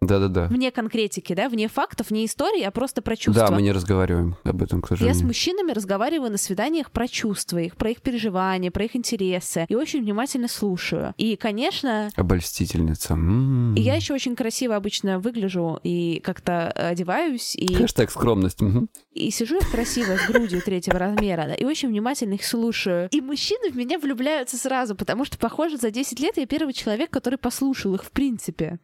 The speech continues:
Speaker 2: Понимаешь, проявил интерес.
Speaker 1: Кристин, я тебе честно скажу, вот если бы
Speaker 2: Ага.
Speaker 1: ко мне на свидание пришла грудь третьего размера с ушами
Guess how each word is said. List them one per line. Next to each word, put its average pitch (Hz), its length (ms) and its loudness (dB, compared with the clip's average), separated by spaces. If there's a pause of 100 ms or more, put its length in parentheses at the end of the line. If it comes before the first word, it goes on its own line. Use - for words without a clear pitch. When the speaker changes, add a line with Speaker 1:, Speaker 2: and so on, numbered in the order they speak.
(160)
Speaker 2:
Понимаешь, 233 240 -2
проявил 262 400 0
интерес. 220 600 -2
Speaker 1:
Кристин, 110 360 2
я 135 100 4
тебе 160 160 4
честно 117 220 2
скажу, 92 440 2 (260)
вот 110 200 2
если 180 240 4
бы 113 60 6
Speaker 2:
Ага. 117 100 2
Speaker 1:
ко 117 80 6
мне 107 320 4
на 95 180 2
свидание 90 680 2 (440)
пришла 113 640 4 (480)
грудь 110 320 4
третьего 104 380 2
размера 101 400 4
с - 100 -2
ушами 101 460 2